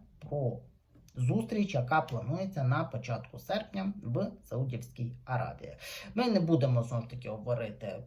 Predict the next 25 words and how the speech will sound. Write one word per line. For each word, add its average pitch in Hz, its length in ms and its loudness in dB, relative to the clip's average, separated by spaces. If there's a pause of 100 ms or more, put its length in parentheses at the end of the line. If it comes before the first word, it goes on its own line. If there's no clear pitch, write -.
(220)
потенційно, 131 720 2
про - 160 2
що 107 460 -2 (800)
буде 131 300 4
йти 156 220 0
мова 240 280 4
під - 240 2
час 165 260 2
цих 165 220 0
перемовин. 147 800 4 (300)
Якщо 131 460 -2
когось, 120 300 2
знову 117 160 0
ж - 60 -8
таки, 123 220 -2
цікаве, 113 520 -2
е, - 100 -6 (720)
я 110 360 2 (100)
про 113 140 -4
це 101 340 -4
знімав 117 400 2
останнє 127 1080 0
відео, 185 600 0
воно 135 340 4
є 123 400 4